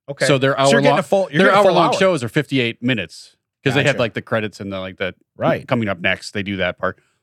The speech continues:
Speaker 1: Yeah.
Speaker 2: But, yeah, and it, like, I forget about that sometimes 'cause usually, like, I can, like, okay, I have an hour and a half, I can get in two American shows 'cause they're, like, forty,
Speaker 1: Yeah,
Speaker 2: forty,
Speaker 1: forty-five,
Speaker 2: forty-five
Speaker 1: yeah,
Speaker 2: minutes.
Speaker 1: yeah.
Speaker 2: And then I'll be watching that. It's crazy, though, 'cause then you watch B B C America, 'cause,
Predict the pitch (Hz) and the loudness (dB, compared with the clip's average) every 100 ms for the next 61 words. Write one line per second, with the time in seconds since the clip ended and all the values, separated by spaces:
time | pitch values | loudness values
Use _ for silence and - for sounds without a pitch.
0 | _ 104 87 123 98 _ _ _ _ _ | _ -10 -4 -2 -2 _ _ _ _ _
1 | _ _ _ _ _ - 147 107 - - | _ _ _ _ _ -4 0 0 -2 -2
2 | 147 156 147 143 127 123 110 131 107 80 | 0 -2 -4 -4 0 0 -2 0 0 -2
3 | 87 101 101 98 139 170 190 165 127 120 | -8 -8 -6 -4 -2 -2 0 0 0 -2
4 | 107 123 107 107 107 110 101 104 101 98 | -2 -2 -2 -4 -2 -2 0 -2 -2 -2
5 | 107 98 95 98 98 98 - 143 107 135 | -2 -2 -4 -4 -4 -6 -2 -2 0 -2
6 | 113 87 98 85 - 104 92 - 110 98 | -4 -10 -10 -10 -8 -8 -8 -6 -6 -4
7 | 90 - _ _ 131 135 110 104 160 110 | -8 -14 _ _ -2 0 2 0 0 0
8 | 135 127 127 123 101 117 101 104 92 _ | 0 0 0 -2 -2 -2 -2 -4 -6 _
9 | 101 82 - _ _ - 104 95 92 92 | -14 -12 -14 _ _ -12 -8 -6 -6 -8
10 | - 95 98 95 101 98 90 _ _ _ | -8 -4 -2 -2 -2 -6 -6 _ _ _
11 | _ _ - 120 208 160 127 139 160 156 | _ _ -14 -2 0 2 0 0 2 2
12 | 143 - 135 127 - 110 107 113 123 110 | 0 0 -2 -2 -2 -2 0 -2 -2 -4
13 | 98 | -6